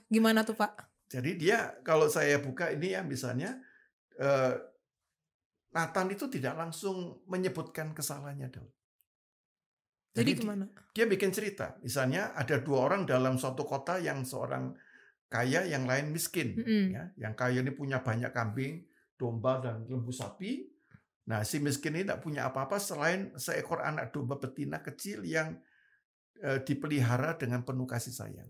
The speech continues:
Speaker 2: Iya.
Speaker 1: Lalu pada suatu hari orang kaya ini kedatangan tamu dan dia kemudian tamu ini dijamu ya. Pada
Speaker 2: Mm-mm.
Speaker 1: zaman dulu tuh menyembelih <laughs> kambing gitu kan.
Speaker 2: Iya.
Speaker 1: Nah, kambingnya banyak, dia sayang untuk mengambil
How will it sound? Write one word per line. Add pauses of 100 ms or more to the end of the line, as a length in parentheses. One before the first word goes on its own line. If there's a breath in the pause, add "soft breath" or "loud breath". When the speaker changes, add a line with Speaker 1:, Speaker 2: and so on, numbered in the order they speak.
(120)
Speaker 2:
Iya. (500)
Speaker 1:
Lalu
pada
suatu
hari (320 soft breath)
orang
kaya
ini
kedatangan
tamu (420)
dan (340)
dia
kemudian
tamu
ini
dijamu
ya. (240)
Pada
Speaker 2:
Mm-mm.
Speaker 1:
zaman
dulu
tuh (120)
menyembelih (180)
<laughs>
kambing
gitu
kan.
Speaker 2:
Iya.
Speaker 1:
Nah,
kambingnya
banyak,
dia
sayang
untuk (400 soft breath)
mengambil